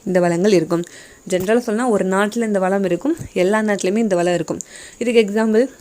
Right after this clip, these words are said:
சூரியனை சொல்லலாம். ஓகேவா? எந்த நாட்டுலேருந்து பார்த்தாலும் சூரிய ஒளி உங்களுக்கு கிடைக்கும். So, சூரியன், காற்று,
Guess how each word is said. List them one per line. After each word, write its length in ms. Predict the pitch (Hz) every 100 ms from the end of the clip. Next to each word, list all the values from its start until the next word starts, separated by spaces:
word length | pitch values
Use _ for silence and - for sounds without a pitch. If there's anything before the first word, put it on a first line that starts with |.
| - -
சூரியனை 460 | - 269 277 247 226
சொல்லலாம். 360 | 185 170 170 - -
ஓகேவா? 160 | 185 180
எந்த 220 | 170 190
நாட்டுலேருந்து 380 | 202 196 214 220
பார்த்தாலும் 300 | 208 214 240
சூரிய 300 | 233 214 202
ஒளி 120 | 190
உங்களுக்கு 320 | 208 190 180
கிடைக்கும். 360 | 180 170 160 - - - -
So, 160 | - 208
சூரியன், 520 | - 254 254 240 240
காற்று, 520 | 233 196 196 185 190